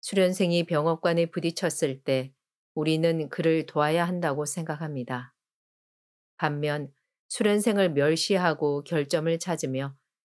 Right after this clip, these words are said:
심지어 비난하고 헐뜯는 일, 마땅히 해서는 안 될 말, 예컨대 대법에 먹칠한다느니 천국에 갈 수 없다느니 사부님께서 당신을 원치 않으신다느니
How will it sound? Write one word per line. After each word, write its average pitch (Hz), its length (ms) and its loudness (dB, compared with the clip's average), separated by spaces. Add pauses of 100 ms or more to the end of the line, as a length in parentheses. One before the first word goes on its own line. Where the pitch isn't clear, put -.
(100)
심지어 202 540 2
비난하고 175 720 0
헐뜯는 202 640 -2
일, 131 240 -6 (640)
마땅히 165 440 2
해서는 170 440 0
안 131 220 0
될 143 180 -2
말, 143 300 -2 (640)
예컨대 160 680 0 (300)
대법에 185 480 2
먹칠한다느니 165 1120 -2 (320)
천국에 170 520 2
갈 151 220 -4
수 139 160 0
없다느니 151 760 -4 (340)
사부님께서 196 920 2
당신을 165 480 0
원치 151 420 0
않으신다느니 160 1000 -2